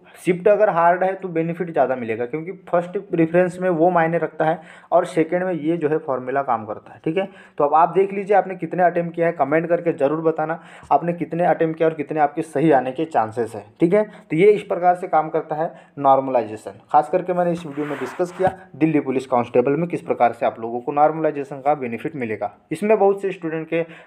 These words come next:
दस से पन्द्रह से बीस नंबर तक भी बढ़ जाते हैं। तो देखते हैं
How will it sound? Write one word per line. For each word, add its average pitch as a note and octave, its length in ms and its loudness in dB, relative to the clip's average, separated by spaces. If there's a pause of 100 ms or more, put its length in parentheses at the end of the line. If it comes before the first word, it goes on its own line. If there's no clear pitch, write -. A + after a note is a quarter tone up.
दस F3 220 4
से G3 100 2
पन्द्रह E3 320 2
से F3 140 -2
बीस F3 300 -6
नंबर D3+ 280 -4
तक C3+ 160 -8
भी D#3 180 -4 (100)
बढ़ A2 160 -2
जाते G#2+ 280 -6
हैं। A2+ 120 -14
तो A2+ 100 -10
देखते D#3 280 0
हैं F#3 300 0